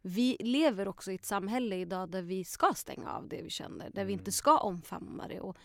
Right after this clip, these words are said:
Speaker 1: ja, men fokusera på det som du har som är bra. Och du ska inte lägga så mycket vikt i det här, fast
Speaker 2: Mm.
Speaker 1: jag tror att genom mörker kommer ljuset.
Speaker 2: Mm.
Speaker 1: Eh, och det är där jag tänker så här, äh,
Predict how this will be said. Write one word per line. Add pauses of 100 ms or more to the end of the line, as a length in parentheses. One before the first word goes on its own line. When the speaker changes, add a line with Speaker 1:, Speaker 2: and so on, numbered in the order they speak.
(320)
Speaker 1:
ja,
men
fokusera
på
det
som
du
har
som
är
bra. (300)
Och
du
ska
inte
lägga
så
mycket
vikt
i
det
här,
fast
Speaker 2:
Mm.
Speaker 1:
jag
tror
att
genom
mörker
kommer
ljuset. (100)
Speaker 2:
Mm. (480)
Speaker 1:
Eh,
och
det
är
där
jag
tänker
så
här,
äh,